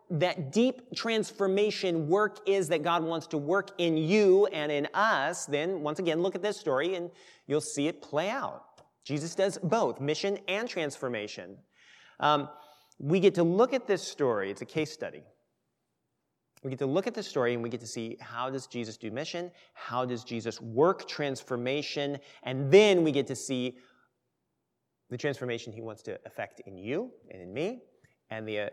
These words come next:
uh, the mission that he wants to do through us. So that's what we're gonna be looking at, mission and transformation over these next few weeks as we look at this story. Now, here's what I wanna show you today, however, just one thing. We're just gonna, each week, we're just gonna look at a little piece of the story.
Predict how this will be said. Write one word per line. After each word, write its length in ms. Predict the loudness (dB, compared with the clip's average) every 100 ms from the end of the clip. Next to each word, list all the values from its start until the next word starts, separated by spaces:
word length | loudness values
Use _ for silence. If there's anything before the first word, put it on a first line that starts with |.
| -8
uh, 240 | -6 -4 -6 -10
the 60 | -8
mission 260 | -8 -8
that 140 | -10 -10
he 80 | -12
wants 180 | -14
to 80 | -16
do 140 | -16 -16
through 420 | -18 -14 -12 -12
us. 400 | -14 -18 -20 -18
So 100 | -16
that's 300 | -12 -12 -12
what 80 | -10
we're 100 | -6
gonna 140 | -6 -6
be 100 | -6
looking 320 | -8 -12 -16
at, 240 | -18 -20 _ _ _
mission 360 | -10 -10 -14 -14
and 240 | -12 -12 -8
transformation 720 | -8 -8 -8 -10 -10 -14 -16
over 160 | -16 -14
these 180 | -16
next 200 | -16 -18
few 120 | -12 -10
weeks 220 | -10 -12
as 100 | -10
we 80 | -10
look 160 | -10
at 80 | -14
this 140 | -14
story. 320 | -4 -2 0 -2 -4
Now, 220 | -2 -2 -2
here's 160 | -2 0
what 100 | 2
I 40 |
wanna 160 | 2 2
show 100 | 2
you 80 | 0
today, 300 | 6 8 10
however, 440 | 6 4 2 -6 -10 -12
just 160 | -8 -4
one 160 | -4
thing. 240 | -2 -4 -6 -12 -20 _ _ -14
We're 80 |
just 80 | -8
gonna, 180 | -2 -2
each 220 | -2 0
week, 140 | 2 2
we're 80 | -2
just 160 | -4
gonna 120 | -4
look 140 | -2 -2
at 60 |
a 40 | -2
little 200 | -2 -4
piece 280 | -4 -8 -8
of 60 |
the 80 | -12
story. 300 | -10 -12 -12